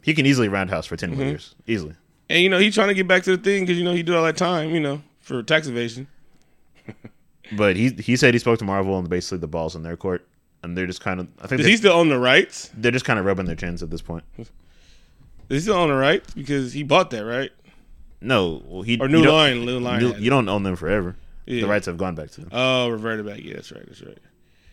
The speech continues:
Speaker 2: 'Cause he didn't make another damn movie. Um, now,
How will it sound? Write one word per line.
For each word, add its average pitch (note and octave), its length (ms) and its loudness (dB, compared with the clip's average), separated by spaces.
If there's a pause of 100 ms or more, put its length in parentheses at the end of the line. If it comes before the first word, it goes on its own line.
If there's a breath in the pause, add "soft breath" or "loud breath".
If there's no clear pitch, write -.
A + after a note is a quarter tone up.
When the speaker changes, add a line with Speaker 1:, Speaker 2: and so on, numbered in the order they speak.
(140)
Speaker 2:
'Cause G2+ 80 -14
he F#2+ 60 -12
didn't G2 160 -12
make G2+ 120 -16
another G2 200 -16
damn G#2 220 -14
movie. - 240 -18 (720 soft breath)
Um, B2+ 580 -2
now, C3+ 440 8